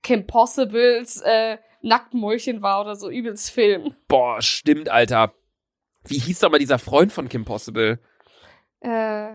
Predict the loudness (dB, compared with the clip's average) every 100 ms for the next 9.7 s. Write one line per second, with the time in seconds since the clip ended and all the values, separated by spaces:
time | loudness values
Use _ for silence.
0 | -20 _ _ _ -20 -8 0 0 0 -8
1 | _ _ _ _ -20 -12 4 6 8 8
2 | 6 2 _ _ _ _ _ _ _ _
3 | -12 -2 0 4 2 0 _ _ _ _
4 | _ _ 2 4 4 2 0 0 2 0
5 | 2 0 2 0 -2 -4 -4 -2 0 4
6 | 4 4 -8 _ _ _ _ _ _ _
7 | _ _ _ _ _ _ _ _ 0 0
8 | 0 2 2 2 -8 -2 2 4 4 0
9 | -2 -2 -2 -4 -6 -14